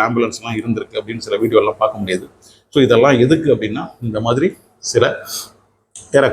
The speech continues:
காப்பாத்துறதுக்காகவும் அவங்களை அங்க கொண்டு விடுறதுக்காகவும் இருந்திருக்கலாம் அப்படின்றது என்னுடைய சின்ன ஒரு கணிப்பு தான். இது உண்மையா இருக்கலாம்,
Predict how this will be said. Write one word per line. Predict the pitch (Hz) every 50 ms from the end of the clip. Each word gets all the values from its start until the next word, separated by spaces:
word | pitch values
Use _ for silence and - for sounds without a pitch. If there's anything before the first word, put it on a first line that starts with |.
| - 117
காப்பாத்துறதுக்காகவும் | 131 135 - 135 123 - - - 101 95 101 101 - 120 131 165 - - -
அவங்களை | 123 120 113 110 101
அங்க | 104 101 - -
கொண்டு | 123 135 139 135 107
விடுறதுக்காகவும் | 104 107 107 98 98 - 98 101 101 127 139 127 117
இருந்திருக்கலாம் | 117 127 - 107 107 98 - - 101 110 110 - - _ _ _ _ _ _ _ _ _ _ -
அப்படின்றது | 117 117 135 139 170 185 175 160 135
என்னுடைய | 131 131 123 123 113 107 - -
சின்ன | 147 160 160 151 123 117
ஒரு | 110 110 - - - - - _ _ _ -
கணிப்பு | 123 143 147 131 135 135
தான். | 135 139 135
இது | 117 117 117 117
உண்மையா | 117 127 131 131 123 117
இருக்கலாம், | 110 - 110 120 139 135